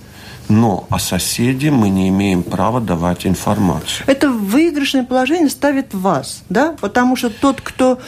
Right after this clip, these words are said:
Speaker 2: не может получить информацию, он должен платить за этого соседа, про которого вы ему не говорите.
Speaker 1: Тяжело сказать, выигрышную позицию нас ставит или нет. Я думаю, ставит невыигрышную.
Speaker 2: Скажите, пожалуйста, нет, давайте как-то
Speaker 1: Потому
Speaker 2: ускорим
Speaker 1: что
Speaker 2: наш процесс
Speaker 1: мы бы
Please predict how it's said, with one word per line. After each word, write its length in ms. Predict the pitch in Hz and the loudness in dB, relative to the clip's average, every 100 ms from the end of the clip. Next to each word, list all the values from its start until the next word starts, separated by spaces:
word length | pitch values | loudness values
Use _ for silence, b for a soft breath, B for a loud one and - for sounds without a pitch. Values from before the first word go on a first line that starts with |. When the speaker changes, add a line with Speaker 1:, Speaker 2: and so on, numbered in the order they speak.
| B B | B B
Speaker 2:
не 100 | 247 | 2
может 220 | 262 254 | 2 0
получить 380 | 247 240 240 240 | -6 -4 -4 -2
информацию, 560 | 226 262 285 381 370 | 0 0 2 0 2
он 100 | 233 | 2
должен 440 | 240 381 220 196 180 | 4 2 2 -2 -2
платить 420 | 190 196 208 175 | 0 0 0 -2
за 80 | 180 | 0
этого 280 | 170 170 170 | 0 -2 -2
соседа, 440 | 185 196 180 147 | -2 -2 -4 -4
про 120 | 160 | -6
которого 500 | 160 180 170 160 156 | 0 0 2 2 2
вы 140 | 160 160 | 2 0
ему 180 | 160 | 0
не 100 | 160 | -2
говорите. 720 | 160 165 185 208 196 135 - - | -2 0 2 2 0 -4 -6 -4
Speaker 1:
Тяжело 540 | 127 123 131 147 143 | -2 -2 -2 0 2
сказать, 640 | 113 - 123 113 101 90 95 | 0 0 0 2 0 -2 -2
выигрышную 720 | 107 131 101 95 - 107 95 | 2 2 2 -2 0 0 0
позицию 580 | - 101 92 87 - 92 | 0 -2 0 -2 0 2
нас 180 | 87 85 | 2 0
ставит 460 | - 90 82 - | -2 0 0 -2
или 160 | - 82 | 0 2
нет. 280 | 92 156 160 | 2 2 0
Я 80 | 101 | 0
думаю, 520 | 107 101 92 87 - | 2 2 2 0 -4
ставит 500 | - 104 92 92 - | -6 -4 -2 -2 2
невыигрышную. 720 | 120 110 98 127 139 143 277 | 2 2 0 -2 0 2 2
Speaker 2:
Скажите, 180 | 320 202 | 2 0
пожалуйста, 400 | 269 240 202 233 | 0 0 0 0
нет, 160 | 196 | 0
давайте 260 | 214 320 - | 0 -2 -2
как-то 220 | 302 - | -4 0
Speaker 1:
Потому 240 | 233 233 | 2 2
Speaker 2:
ускорим 240 | 254 247 214 | 4 2 2
Speaker 1:
что 100 | 196 | 0
Speaker 2:
наш 160 | 185 - | -2 -4
процесс 280 | 196 208 | 0 2
Speaker 1:
мы 80 | |
бы 60 | - | 2